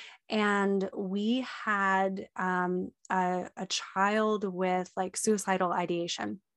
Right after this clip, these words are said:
And, um, I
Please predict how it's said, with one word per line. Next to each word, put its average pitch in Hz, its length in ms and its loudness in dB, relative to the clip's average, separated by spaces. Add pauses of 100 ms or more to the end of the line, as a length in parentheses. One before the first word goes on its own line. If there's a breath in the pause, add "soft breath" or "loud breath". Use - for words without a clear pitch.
(800)
And, 190 640 6 (580 loud breath)
um, 196 600 4 (420)
I 226 600 4